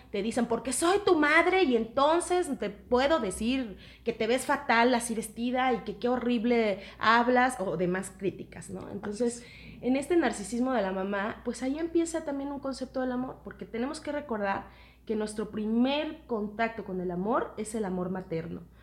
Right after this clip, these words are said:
Speaker 1: Lo que nuestra madre nos proyecta cuando somos completamente indefensos y nos hace sentir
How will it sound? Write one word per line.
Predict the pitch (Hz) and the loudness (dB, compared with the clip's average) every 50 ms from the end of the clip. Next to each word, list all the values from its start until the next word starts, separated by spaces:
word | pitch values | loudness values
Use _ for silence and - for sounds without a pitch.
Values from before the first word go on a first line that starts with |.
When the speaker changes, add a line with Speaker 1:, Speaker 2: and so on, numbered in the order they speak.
| - - - | -20 -16 -8
Speaker 1:
Lo | - - 202 202 | -6 -6 -4 -2
que | 233 214 | -2 -2
nuestra | 220 214 214 - 220 220 | -2 -4 -4 -4 -2 0
madre | 226 233 240 262 285 277 294 294 302 339 403 - | 2 2 2 2 2 0 -2 -4 -4 -4 -2 0
nos | 254 247 220 220 214 214 214 - - | 0 0 2 0 -2 -4 -6 -8 -10
proyecta | - - 214 214 202 208 254 269 262 - - 262 269 285 294 294 | -8 -6 -4 -2 0 0 0 -2 -2 -4 -6 -4 -4 -4 -4 -6
cuando | - 208 185 185 185 | -6 -6 -6 -6 -6
somos | 185 - 226 220 233 233 247 240 - | -6 -6 -4 -2 0 0 -2 -2 -6
completamente | - - 185 180 196 214 208 - 226 226 220 214 220 240 | -8 -8 -8 -6 -6 -6 -6 -4 -2 -2 -2 -2 -4 -4
indefensos | 226 196 180 170 165 - 202 208 220 220 - 254 381 453 - - - - - - - - | -6 -4 -6 -6 -6 -4 -4 -4 -4 -4 -4 -4 -6 -6 -10 -12 -18 -20 -20 -20 -18 -8
y | - 220 | -4 -4
nos | 220 214 214 214 - | -2 -2 -2 0 0
hace | 247 247 247 277 | -2 -2 -2 -4
sentir | 254 - 220 208 202 202 233 233 226 226 - - | -6 -4 -6 -6 -4 -4 -4 -4 -4 -6 -12 -18